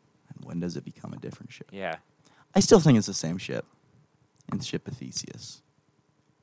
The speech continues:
Speaker 1: 'Cause it's still one vessel.
Speaker 2: Yeah, and I
Speaker 1: And
Speaker 2: think
Speaker 1: it has
Speaker 2: that
Speaker 1: the experiences and multitudes in it of that.
Speaker 2: Does it have the experiences?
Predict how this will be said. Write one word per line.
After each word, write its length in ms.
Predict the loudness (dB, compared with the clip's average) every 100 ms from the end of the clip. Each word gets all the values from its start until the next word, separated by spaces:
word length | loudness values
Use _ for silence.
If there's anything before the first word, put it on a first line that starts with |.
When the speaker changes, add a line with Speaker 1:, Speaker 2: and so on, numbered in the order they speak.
| _ -6
Speaker 1:
'Cause 100 | -4
it's 120 | -2
still 240 | 0 0
one 440 | 2 4 4 2 -2 -18
vessel. 600 | -6 -2 0 0 -2 -10 -12 _ _ _ _ _ _ _ _ _ 0
Speaker 2:
Yeah, 240 | 4 4 2
and 120 | 0
I 40 |
Speaker 1:
And 80 | 2
Speaker 2:
think 100 | 2
Speaker 1:
it 20 | 4
has 200 | 4 4
Speaker 2:
that 80 |
Speaker 1:
the 60 | 2
experiences 920 | -2 -6 -4 -2 -2 -4 -8 -10 -6
and 120 | -4 -2
multitudes 680 | -2 -4 -8 -8 -6 -6
in 140 | -6 -6
it 120 | -6
of 120 | -6
that. 300 | -6 -6 -8
Speaker 2:
Does 200 | -8 -8 -6
it 80 |
have 220 | -4 -4 -4
the 80 | -16
experiences? 880 | -14 -8 -8 -8 -12 -18 -20 -20